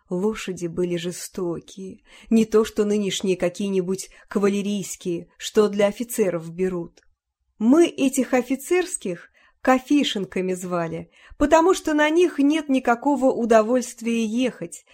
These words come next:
так как на них офицеры даже могут сидеть. А те были просто зверь, аспид и василиск, все вместе. Морды эти одни чего стоили, или оскал, либо ножище, или гривье.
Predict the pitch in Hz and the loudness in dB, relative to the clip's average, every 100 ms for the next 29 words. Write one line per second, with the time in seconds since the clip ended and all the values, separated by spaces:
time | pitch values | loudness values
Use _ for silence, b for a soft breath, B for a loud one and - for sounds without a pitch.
0 | b b - 302 294 285 277 247 240 269 | b b 2 4 4 0 2 0 2 2
1 | 240 - b b 240 262 233 - 285 285 | 0 -6 b b 0 0 -4 0 2 2
2 | 226 214 208 208 202 185 185 - 196 180 | 4 4 2 0 -2 -2 -6 -6 -6 -6
3 | 170 - - 196 175 - - 196 220 254 | -8 -10 -4 -2 -2 -4 -4 0 2 2
4 | 247 277 285 262 226 202 - - 226 196 | 4 4 4 2 0 0 -6 -2 -2 -2
5 | 170 180 185 175 170 _ B B 190 233 | -4 -2 0 -2 -6 _ B B 2 4
6 | 233 - 190 - - 226 220 208 240 220 | 0 -8 -10 -8 -2 -2 0 -2 -2 -2
7 | 190 156 - - b b - - 247 214 | -4 -6 -12 -20 b b -8 2 4 4
8 | 220 196 165 - 160 175 _ - 185 190 | 0 -2 -6 -12 -16 -16 _ -6 -2 4
9 | 233 247 185 196 - 208 196 196 196 190 | 8 6 6 -2 0 -2 0 0 0 -2
10 | 196 - 196 190 - - 208 190 170 165 | -4 -4 -6 -6 -8 -6 -2 0 -2 -4
11 | 170 b b 240 233 233 226 - - 226 | -10 b b 2 4 2 -2 -8 -4 0
12 | 180 165 - b b 220 254 247 254 262 | 0 -2 -8 b b 2 6 6 6 4
13 | 226 240 254 190 - 185 165 b b b | 2 0 -2 -4 -8 -8 -10 b b b
14 | 190 202 185 208 208 185 190 190 165 170 | -4 -2 -2 -2 -2 -2 -4 -4 -4 -8